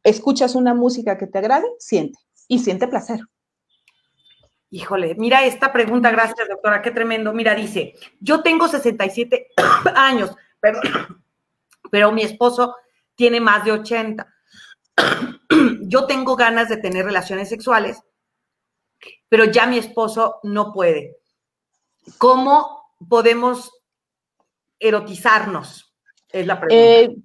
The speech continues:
Speaker 1: primero habría que ver, eh, también la, la disposición de la pareja. A lo mejor, eh, por cuestiones de deterioro de salud, efectivamente ya no tiene una erección, que supongo que es a lo que te refieres.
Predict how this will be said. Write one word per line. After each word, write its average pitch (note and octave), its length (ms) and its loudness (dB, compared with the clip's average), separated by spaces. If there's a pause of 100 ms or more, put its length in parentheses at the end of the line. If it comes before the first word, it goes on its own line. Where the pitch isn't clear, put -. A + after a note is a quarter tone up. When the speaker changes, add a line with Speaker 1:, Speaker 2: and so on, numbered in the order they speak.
(340)
Speaker 1:
primero D4 380 0
habría E4+ 460 0
que D#4 260 0
ver, C#4+ 420 -4
eh, A3 480 0
también B3 320 0
la, C4+ 80 0 (140)
la G#3+ 140 2
disposición A3 680 -6
de A3+ 80 0
la A3 180 -2
pareja. F3+ 440 -6 (360)
A A3+ 80 4
lo A#3+ 140 4
mejor, B3 500 2
eh, A3+ 240 2 (220)
por A#3 220 2
cuestiones C#4+ 520 -2
de C4+ 100 0
deterioro A3 520 -2
de A3 100 -2
salud, F#3 540 -6
efectivamente A3 880 -4
ya G3 160 -2
no F#3+ 120 -8
tiene F3+ 220 -6
una G3+ 140 -2
erección, A#3+ 440 0
que A#3 100 0
supongo G3+ 500 -2
que F3+ 80 -4
es F3 100 -14
a F3 60 -6
lo F3 160 -6
que F#3+ 80 -10
te G3+ 140 -2
refieres. A3 600 2